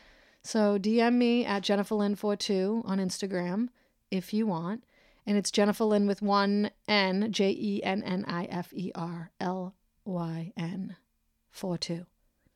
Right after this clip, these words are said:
I'm not forty-two years old yet, but my birthday's April second, so that's why I put four two. <laughs> I'm so unique.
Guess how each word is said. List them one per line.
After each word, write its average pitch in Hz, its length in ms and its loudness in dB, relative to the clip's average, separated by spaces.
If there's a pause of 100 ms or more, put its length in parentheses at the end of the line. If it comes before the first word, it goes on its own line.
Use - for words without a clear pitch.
(800)
I'm 185 180 2
not 196 160 0
forty-two 202 340 0
years 185 220 2
old 190 380 0
yet, 185 580 -2
but - 160 -8
my 180 80 -4
birthday's 185 320 -8
April 190 180 -12
second, 233 480 -14
so - 80 -20 (260)
that's - 220 -18
why - 140 -14
I - 40 -18
put - 200 -18
four 82 200 -14
two. 101 480 -8
<laughs> - 60 -18
I'm - 320 -10
so - 640 -10
unique. - 720 -10